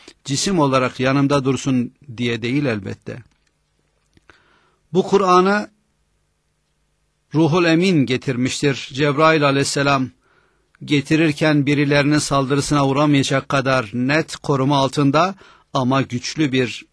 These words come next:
Allah'ın kulu, özel elçi Cebrail aleyhisselam. Hem de güvenilir, Allah ne dediyse onu getirir, ezmez, bozmaz, karıştırmaz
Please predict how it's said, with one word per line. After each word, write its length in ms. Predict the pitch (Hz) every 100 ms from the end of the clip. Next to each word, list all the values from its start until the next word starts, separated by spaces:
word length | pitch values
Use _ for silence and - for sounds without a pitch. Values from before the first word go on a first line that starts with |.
| _
Allah'ın 560 | - 123 123 127 117 127
kulu, 580 | - - 127 123 117 113 _ _ _ -
özel 400 | 143 123 147 139
elçi 600 | 131 127 - 139 127 - _
Cebrail 520 | 120 135 123 135 139 123
aleyhisselam. 640 | 120 120 - 123 120 117 - _ _ _ _ _ - -
Hem 240 | 175 208
de 80 | 196
güvenilir, 800 | 147 165 170 175 175 175 135 - - _ -
Allah 300 | 143 160 165
ne 200 | 160 180
dediyse 380 | 160 156 170 165
onu 160 | 156
getirir, 640 | 180 147 139 139 127 107 -
ezmez, 460 | 147 135 147 156 131
bozmaz, 500 | 143 127 147 147 -
karıştırmaz 880 | 135 139 139 143 131 147 139 -